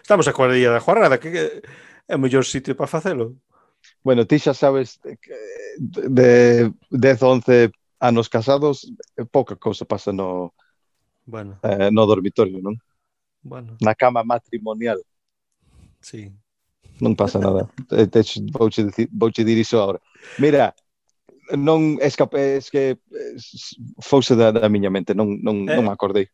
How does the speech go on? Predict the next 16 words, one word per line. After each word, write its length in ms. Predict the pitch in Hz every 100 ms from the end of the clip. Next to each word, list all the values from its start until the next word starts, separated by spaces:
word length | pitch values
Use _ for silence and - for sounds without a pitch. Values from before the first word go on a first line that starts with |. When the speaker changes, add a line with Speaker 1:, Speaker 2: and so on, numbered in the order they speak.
| _
Speaker 1:
eu 220 | 156 151
Speaker 2:
Non 80 | 135 110
me 20 |
acordei. 360 | 101 101 104 98 _ _ _ _ _
Speaker 1:
Que 240 | - 113 104
do, 240 | 110 110
dos, 320 | 113 107 107 _ _ _ _
das 160 | 123 107
cousas 360 | - 117 107 107
de 200 | 110 107
que 80 | -
pasan 360 | - 113 117 110
na, 160 | 107 107
na 160 | 107
cama 160 | 107 139
Speaker 2:
Non, 80 | 143